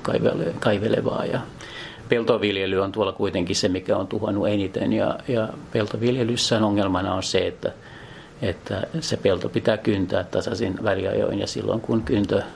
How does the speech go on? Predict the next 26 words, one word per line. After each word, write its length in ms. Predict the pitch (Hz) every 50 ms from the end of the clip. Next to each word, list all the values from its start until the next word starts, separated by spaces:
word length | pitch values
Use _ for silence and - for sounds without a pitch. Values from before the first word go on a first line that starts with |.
| - - -
kyntö 300 | - 113 107 98 - 104
nykyään 400 | 98 98 95 - - 110 101 98
menee 280 | 98 98 95 92 92 95
jo 100 | 92 92
melkein 420 | 95 95 92 92 - - 101 101
yli 200 | - - 98 101
puolen 320 | 101 - 117 104 104 107 92
metrin 320 | 90 90 - - 95 85
syvyyteen 500 | - - - 90 95 95 - - - -
selkeästi 580 | - - - - - - - - - - - 139
niin 120 | 139 135
kuin 120 | - -
maanpinnasta, 680 | 120 104 98 - - - 104 - - - - - - -
niin 180 | - - - - - - - - - - - - - - - - -
kun 100 | - 113
ne 120 | 101 98
löydöt 320 | 101 98 92 92 87 - -
on 180 | 110 110 107 117
normaalisti 480 | - 104 98 98 95 95 92 - - -
siinä 180 | - 110 87 -
pari 160 | 92 92 92
kolmekymmentä 360 | - 98 90 90 - - -
senttiä 320 | - - - - - 85
maanpinnan 460 | - - - - - - - - - -
alapuolella, 440 | - - - - - - - -
niin 140 | - - -